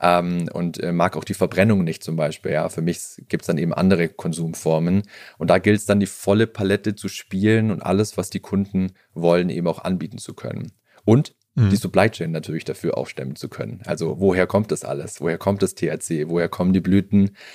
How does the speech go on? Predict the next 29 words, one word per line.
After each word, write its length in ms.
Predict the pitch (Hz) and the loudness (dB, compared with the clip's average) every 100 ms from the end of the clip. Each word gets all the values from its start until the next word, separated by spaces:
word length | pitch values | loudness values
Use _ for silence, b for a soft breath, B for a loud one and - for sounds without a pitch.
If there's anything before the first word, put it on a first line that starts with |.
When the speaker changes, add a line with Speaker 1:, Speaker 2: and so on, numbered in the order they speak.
| B B | B B
Speaker 1:
Und 140 | 90 | 0
da 100 | 90 | 2
sind 140 | 92 101 | 4 2
wir 80 | |
halt 280 | 90 82 - | 2 -2 -2
heute 280 | 90 104 117 | 2 2 2
schon 200 | - 95 | -4 -2
sehr 140 | 90 | -2
gut 160 | 87 82 | -2 -2
aufgestellt, 720 | 92 98 - - 101 101 98 b b b | -2 -2 -4 0 4 4 2 b b b
weil 160 | - 95 | -2 2
wir 80 | 98 | 2
das 140 | 98 | 0
ja 60 | 87 | -2
schon 200 | - 92 | -4 -6
für 180 | - 87 | -4 -4
den 260 | 85 87 - _ | -4 -6 -12 _
pharmazeutischen 800 | - 90 87 - 85 85 85 - | -6 -2 -2 -4 -4 -2 -4 -8
Markt 360 | 78 80 - - | -8 -8 -10 -10
machen. 340 | 87 - 80 | -10 -10 -10
Und 180 | - 85 | -10 -10
das 160 | 82 - | -10 -4
gilt's 240 | 92 87 | -2 -2
dann 140 | - 85 | -4 -2
eben 320 | 87 85 85 | -2 0 -2
abzuwandeln 800 | - 85 - 90 82 85 82 78 | -2 -6 -4 -2 0 0 -2 -6
für 220 | - 80 | -6 -4
den 280 | 78 - 90 _ | -4 -4 -8 _
Freizeitmarkt. 800 | - 92 - - - 110 - | -4 -4 -4 -8 -6 -8 -12